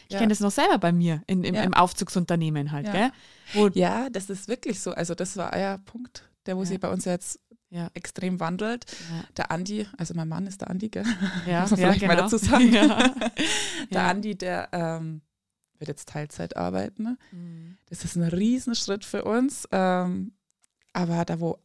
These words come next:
Speaker 2: alle von außen gesagt haben, "Hey, das könnt ihr nicht machen, das geht
Speaker 1: Mhm.
Speaker 2: nicht, ihr habt ein Haus abzuzahlen, ihr habt die
Speaker 1: Mhm.
Speaker 2: Verpflichtungen und der Mann geht doch Vollzeit in die Arbeit", also dieses
Speaker 1: Mhm.
Speaker 2: Klassische auch.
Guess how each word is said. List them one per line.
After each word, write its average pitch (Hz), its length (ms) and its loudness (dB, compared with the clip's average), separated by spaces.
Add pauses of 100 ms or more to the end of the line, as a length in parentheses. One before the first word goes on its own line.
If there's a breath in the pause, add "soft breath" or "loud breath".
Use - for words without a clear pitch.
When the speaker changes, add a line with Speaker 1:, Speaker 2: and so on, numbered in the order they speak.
(260)
Speaker 2:
alle - 160 -14
von - 200 -10
außen 214 300 -2
gesagt 190 200 -12
haben, - 60 -10
"Hey, 165 80 -8
das 160 140 -8
könnt 220 200 -2
ihr 240 60 0
nicht 247 120 2
machen, 285 480 4
das 226 140 -2
geht 277 260 -4
Speaker 1:
Mhm. 294 60 4
Speaker 2:
nicht, 269 280 4
ihr 233 60 0
habt - 120 -6
ein 233 60 2
Haus 285 260 2
abzuzahlen, 247 840 -2
ihr 220 60 -4
habt - 140 -14
die 247 60 -2
Speaker 1:
Mhm. 247 40 0
Speaker 2:
Verpflichtungen 226 960 -2 (380 loud breath)
und - 120 -8
der 202 60 -2
Mann 208 180 -2
geht 214 200 0
doch 214 80 4
Vollzeit 226 460 0
in 220 120 0
die - 160 -6
Arbeit", 214 540 0
also 185 160 -6
dieses 175 220 -6
Speaker 1:
Mhm. - 60 -16
Speaker 2:
Klassische 190 580 -4
auch. 202 340 0